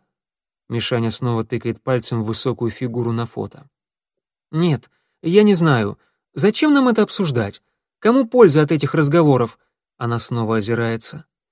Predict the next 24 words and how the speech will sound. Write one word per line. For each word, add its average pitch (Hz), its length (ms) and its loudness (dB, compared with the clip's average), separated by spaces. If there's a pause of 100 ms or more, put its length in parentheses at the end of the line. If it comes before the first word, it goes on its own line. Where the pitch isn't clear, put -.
(240)
Тебе 151 220 2
пора. 143 380 -2 (280)
Он 147 140 2
скоро 160 280 2
уже 156 220 2
здесь 139 300 2
будет. 104 400 -8 (240)
В - 60 -16
смысле, 190 320 4
мой 185 140 4
хахаль. 143 440 -2 (420)
Я 127 220 -4
тебе 123 220 -6
серьёзно 135 540 0
говорю, 110 420 -4
он 147 200 4
не 151 100 4
поймёт, 143 520 0
если 156 280 -2
увидит 139 400 2
меня 151 220 2
с 110 60 -6
другим 131 380 0
парнем. 117 460 -2